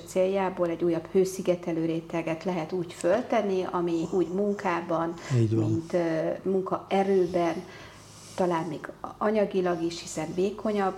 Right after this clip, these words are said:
Speaker 1: hőszigetelő lemezt tudunk választani, illetve
Speaker 2: Minden
Speaker 1: nem kell
Speaker 2: szempontból.
Speaker 1: bontani, minden szempontból
Speaker 2: Hát,
Speaker 1: egy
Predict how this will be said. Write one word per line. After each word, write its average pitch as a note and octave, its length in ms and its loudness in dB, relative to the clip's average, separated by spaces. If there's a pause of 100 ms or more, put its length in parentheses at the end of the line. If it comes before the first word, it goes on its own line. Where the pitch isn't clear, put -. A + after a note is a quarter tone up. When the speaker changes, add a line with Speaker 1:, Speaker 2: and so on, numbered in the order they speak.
Speaker 1:
hőszigetelő F#3 600 -2
lemezt F3 340 -4
tudunk F3 360 -6
választani, F3 600 -4
illetve E3+ 160 2
Speaker 2:
Minden A#2 180 6
Speaker 1:
nem A#2 100 4
kell A#2+ 180 2
Speaker 2:
szempontból. A#2+ 360 4
Speaker 1:
bontani, C3 220 0
minden G3 260 -2
szempontból F#3 760 0
Speaker 2:
Hát, - 120 -4
Speaker 1:
egy F3+ 200 -4